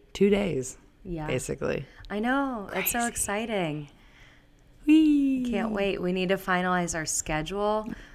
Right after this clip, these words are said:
Speaker 2: um, to make sure that we know what we're going to try to go see.
Speaker 1: Mm-hmm.
Speaker 2: 'Cause, yeah, South by is right around the corner.
Speaker 1: Right around the corner.
Speaker 2: I, like, am gonna set an alarm so we're fa-, I'm fast to sign us up for Soul Cycle on Saturday.
Speaker 1: Mm.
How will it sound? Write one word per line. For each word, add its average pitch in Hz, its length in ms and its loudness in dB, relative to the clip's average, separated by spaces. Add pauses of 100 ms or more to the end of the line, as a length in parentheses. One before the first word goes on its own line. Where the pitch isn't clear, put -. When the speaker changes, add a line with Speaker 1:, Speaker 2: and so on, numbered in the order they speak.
(200)
Speaker 2:
um, 165 460 -4
to - 160 -6
make 165 200 -4
sure 170 220 -4
that 165 140 -6
we 180 100 -4
know 160 240 -4
what - 100 -8
we're 175 120 -4
going 160 360 -6
to 151 140 -10 (360)
try 160 220 -4
to 151 80 -8
go 160 180 -8
see. 170 340 -2
Speaker 1:
Mm-hmm. 147 440 6 (1120)
Speaker 2:
'Cause, 170 260 -12
yeah, 220 180 -6
South 170 380 4
by 196 120 0
is 180 120 -2
right 175 180 0
around 190 200 0
the 185 60 -6
corner. 175 240 2
Speaker 1:
Right 139 120 8
around 139 180 2
the 131 80 -2
corner. 135 460 -4
Speaker 2:
I, 170 200 0
like, 156 320 -2
am 180 100 -2
gonna 175 260 0
set 175 260 2
an 175 60 -4
alarm 160 460 2
so 180 200 -2
we're 151 240 0
fa-, 151 260 -2
I'm 156 120 -4
fast 156 300 -2
to 165 100 -6
sign 151 260 -4
us 147 140 -6
up 156 160 -8
for 165 120 -8
Soul - 280 -6
Cycle 180 380 -6
on 208 220 -6
Saturday. 240 720 -2
Speaker 1:
Mm. 143 400 0